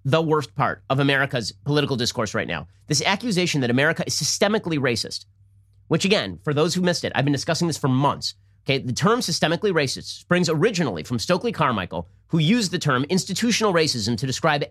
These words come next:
any institution that results in inequality between racial groups. In other words, the only way that you can tell if an institution is racist is the inequality of the result. And any inequality of result renders the institution racist. That means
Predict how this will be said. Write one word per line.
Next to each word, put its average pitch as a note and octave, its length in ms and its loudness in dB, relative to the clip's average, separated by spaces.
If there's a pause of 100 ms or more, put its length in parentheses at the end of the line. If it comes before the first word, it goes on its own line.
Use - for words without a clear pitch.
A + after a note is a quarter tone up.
any A3+ 360 0
institution F#3 640 -2 (200)
that F3+ 160 2
results E3 680 0 (160)
in G#3 120 0
inequality F3 520 2
between D3+ 260 0
racial C#3+ 260 0
groups. A#2 320 -4 (260)
In D#3+ 100 4
other G3+ 200 4
words, G#2 200 -4 (120)
the F#3 100 0
only B3 300 2
way G3+ 180 2
that E3+ 120 -4
you C#3 60 -8
can D3 140 -2
tell C#3 360 2
if C#3+ 100 -6
an D#3 80 -2
institution F3 520 -2
is D#3 120 0
racist G3+ 440 0 (280)
is A#3 200 4
the F#3+ 100 -2
inequality F#3+ 640 2
of D#3+ 140 2
the E3 80 0
result. D#3+ 380 0 (160)
And A#3+ 340 4
any B3+ 200 2
inequality A#3 480 2
of D3 80 0
result D#3 280 0 (200)
renders G3+ 380 2
the D3 120 0
institution A#2+ 480 -2
racist. - 440 -4 (840)
That F3 180 4
means D#3 300 -2